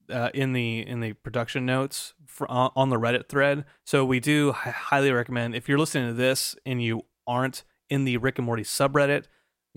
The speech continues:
go there, go to the Rick and Morty subreddit and, and find this post. It'll be pinned at the top, uh, next, next week.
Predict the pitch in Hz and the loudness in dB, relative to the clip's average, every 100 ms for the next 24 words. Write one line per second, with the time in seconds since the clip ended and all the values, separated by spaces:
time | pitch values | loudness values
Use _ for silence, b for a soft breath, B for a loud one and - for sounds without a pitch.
0 | 113 135 151 151 123 110 110 110 117 117 | -4 2 2 4 2 2 2 0 -2 0
1 | 131 139 127 123 131 131 131 - 110 113 | 2 2 2 0 0 0 0 0 -2 -2
2 | 113 123 117 113 _ _ _ _ 127 117 | -2 -4 -6 -8 _ _ _ _ -6 0
3 | 143 139 143 - 131 123 120 123 123 127 | 2 2 0 -2 0 0 0 0 0 0
4 | - 127 123 110 - 117 113 - 120 113 | -2 -4 -4 -6 -4 -4 -4 -8 -8 -6
5 | 113 - - 107 - 107 104 | -8 -10 -12 -14 -10 -10 -12